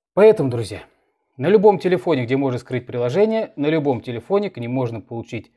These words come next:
быстрый доступ через Play Market в случае, если ваш телефон попадет кому-то в руки. Если вы скрываете приложение, значит, вы не хотите, <laughs> чтобы он попал к кому-то другому, эти приложения были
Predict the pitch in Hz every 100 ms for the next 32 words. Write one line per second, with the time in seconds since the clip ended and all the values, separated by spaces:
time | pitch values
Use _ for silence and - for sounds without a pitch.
0 | _ 117 127 127 113 156 214 226 - _
1 | _ 135 127 - 123 131 180 185 127 -
2 | 139 - 110 - 110 127 127 104 - 123
3 | 117 - 104 104 _ 110 104 - 107 170
4 | 185 202 _ _ - 147 131 117 107 -
5 | 113 196 208 190 196 196 185 185 117 165
6 | - - 147 165 _ _ 160 190 180 127
7 | 127 - 131 - 185 170 120 135 143 -
8 | 113 110 110 113 110 160 170 160 _ _
9 | - 123 123 117 107 104 135 127 95 110
10 | 107